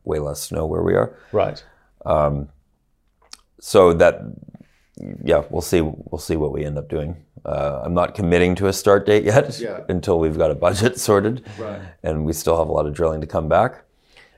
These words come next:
Speaker 1: But, uh, I am certain we will be drilling around this breccia body that we hit,
Speaker 2: Right.
Speaker 1: much tighter spacing, hoping to actually prove something out there,
Speaker 2: Okay.
Speaker 1: and then testing other targets
Speaker 2: So how many
Speaker 1: throughout.
Speaker 2: months a year can you drill?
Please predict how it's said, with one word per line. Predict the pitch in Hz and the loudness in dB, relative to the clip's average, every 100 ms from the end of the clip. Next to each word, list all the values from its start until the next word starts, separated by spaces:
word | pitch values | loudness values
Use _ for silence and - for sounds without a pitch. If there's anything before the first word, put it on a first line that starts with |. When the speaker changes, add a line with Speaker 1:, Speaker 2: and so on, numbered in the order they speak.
| _ - | _ 0
Speaker 1:
But, | - 82 - - | 6 6 4 -2
uh, | - 73 76 69 | 2 4 4 4
I | |
am | 90 87 76 | 6 4 2
certain | - - 82 71 73 | -2 2 2 2 -4
we | 73 | 0
will | 76 | 0
be | 73 76 | -2 -4
drilling | 69 78 76 71 69 - | -4 -2 -2 -6 -10 -12
around | - 80 76 76 78 | -8 -4 -2 -2 -4
this | 71 71 | -6 -10
breccia | - 76 71 78 69 69 - _ - - | -4 -4 -4 -6 -6 -8 -16 _ -20 -12
body | - 78 76 | -2 0 0
that | 73 69 | -4 -6
we | 73 | -6
hit, | 76 85 - _ | -2 -2 -2 _
Speaker 2:
Right. | - 92 - - | -20 -20 -18 -6
Speaker 1:
much | 87 82 - | -4 -4 -6
tighter | - 73 69 | -4 -4 -6
spacing, | - 71 69 71 | -8 -8 -8 -12
hoping | 78 73 76 76 | -12 -12 -10 -8
to | 71 69 - - | -8 -10 -14 -12
actually | 73 - 76 | -12 -10 -14
prove | - 82 | -6 -6
something | - 80 71 | -4 -6 -4
out | 76 76 | -4 -2
there, | - 113 - - | 0 -2 -4 -18
Speaker 2:
Okay. | 117 101 - | -20 -8 0
Speaker 1:
and | 107 | 4
then | 104 87 | 6 4
testing | 95 82 - 71 | 2 0 -2 -6
other | 67 | -8
targets | 69 73 69 - - | -10 -10 -10 -12 -10
Speaker 2:
So | - | -4
how | |
many | 196 | 0
Speaker 1:
throughout. | 208 | 0
Speaker 2:
months | 190 180 | 0 0
a | |
year | 165 165 | 0 0
can | 160 | -2
you | 151 | -4
drill? | 151 202 | -4 -8